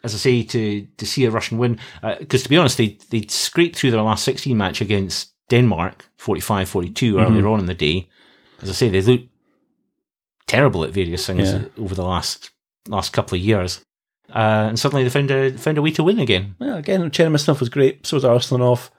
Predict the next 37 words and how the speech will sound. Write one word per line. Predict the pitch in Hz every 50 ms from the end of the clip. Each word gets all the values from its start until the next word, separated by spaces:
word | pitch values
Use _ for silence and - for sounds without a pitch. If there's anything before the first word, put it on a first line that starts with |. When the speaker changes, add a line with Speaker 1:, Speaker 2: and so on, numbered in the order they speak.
| _ _
Speaker 2:
Zebchenko | - - 127 120 113 - - 120 117 113 - 110 107
looked | 110 123 - - _ _ _ _ _
pretty | - 131 127
good | 131 117 110
as | 107
well. | 120 120 123 123 120
So | - - 110 110 110 - _ _
Speaker 1:
Yeah. | - 151 156 - - _ _ _ _ _ _ _ _
Speaker 2:
yeah, | - - - 131 - - _
Speaker 1:
Suddenly | - - 123 120 117 110
Speaker 2:
good | 151
day | 143
Speaker 1:
a, |
Speaker 2:
for | 147 143
them. | 123 113 117 - -
Speaker 1:
a, | -
suddenly | - 143 135 135 120
a |
team | 120 - 147 131 123
that | 120 110 - - - _ _ _ _ _ _ _
remembers | - 135 127 123 123 117 -
how | 135
to | 117 - 127
win. | 131 135 127 123 - _ _
Speaker 2:
Mm-hmm. | - 123 117 135 127 123 _ _ _ _ _ _ _ -
Speaker 1:
So | - -
that, | 180 208 185 - - - - -
um, | 131 120 113 110 110 101 107 - _
that | - 165 113
pretty | - 151 131 135
much | 127 - - - - - - - _ _ _ _ _ _ _ _ _ _ _ _ _ -
wraps | 127 143 - - - -
up | 127 113
the, | 123 120 113 110 107 107 110 107 104 98 101 90 - _ _ _ _ _ _
the | 120 127
action | 143 175 - - - - 214
action. | 196 - - - - 180 170